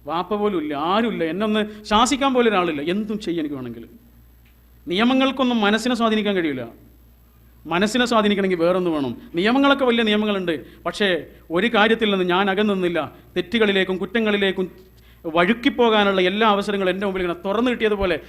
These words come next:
എനിക്ക് മനസ്സിലായത്. ആ അവസരത്തിലാണ് ഒരു യാഥാസ്ഥിതിക സുഹൃത്ത് ഒരു ഖുർആൻ പരിഭാഷ ഇവിടുന്ന് ഇരുന്നത്. അദ്ദേഹം പറയും, "ഞാനതിങ്ങനെ വായിച്ചു നോക്കി, അതിന് മലയാളം മാത്രം വായിക്കാൻ എനിക്ക് മനസ്സിലാവുന്നുള്ളൂ, അറബിയൊന്നും വായിക്കാൻ അറിയില്ല." ഖുർആൻ ഇങ്ങനെ വായിച്ചു തുടങ്ങിയപ്പോൾ എനിക്ക് മനസ്സിലായി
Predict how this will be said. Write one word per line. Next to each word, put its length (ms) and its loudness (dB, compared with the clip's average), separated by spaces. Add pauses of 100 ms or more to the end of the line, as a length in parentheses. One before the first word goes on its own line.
(140)
എനിക്ക് 200 -4
മനസ്സിലായത്. 440 -4 (840)
ആ 20 0 (120)
അവസരത്തിലാണ് 540 -4 (720)
ഒരു 140 2
യാഥാസ്ഥിതിക 600 2
സുഹൃത്ത് 320 -4 (500)
ഒരു 140 -8
ഖുർആൻ 200 -4
പരിഭാഷ 260 -2
ഇവിടുന്ന് 220 -4
ഇരുന്നത്. 220 -10 (1400)
അദ്ദേഹം 220 2
പറയും, 160 4
"ഞാനതിങ്ങനെ 380 0
വായിച്ചു 220 -2
നോക്കി, 120 -2
അതിന് 160 0
മലയാളം 320 2
മാത്രം 220 -2
വായിക്കാൻ 220 0
എനിക്ക് 180 -4
മനസ്സിലാവുന്നുള്ളൂ, 440 -8 (320)
അറബിയൊന്നും 360 -6
വായിക്കാൻ 260 -8
അറിയില്ല." 240 -14 (1080)
ഖുർആൻ 280 4
ഇങ്ങനെ 200 2
വായിച്ചു 320 0
തുടങ്ങിയപ്പോൾ 340 -2
എനിക്ക് 180 -8
മനസ്സിലായി 440 -6